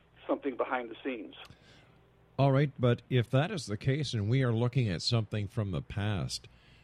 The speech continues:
Speaker 2: is this ghost intelligible? Can we communicate with it?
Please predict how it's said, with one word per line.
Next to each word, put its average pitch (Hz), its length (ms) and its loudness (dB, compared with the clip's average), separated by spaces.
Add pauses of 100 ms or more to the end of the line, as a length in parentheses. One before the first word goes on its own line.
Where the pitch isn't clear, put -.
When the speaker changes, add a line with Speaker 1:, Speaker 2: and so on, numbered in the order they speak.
(1040)
Speaker 2:
is 117 260 2
this 143 480 4 (560)
ghost 123 540 4 (960)
intelligible? 139 720 2 (460)
Can 127 320 2
we 127 100 4
communicate 123 760 0
with 123 200 2
it? 175 180 -4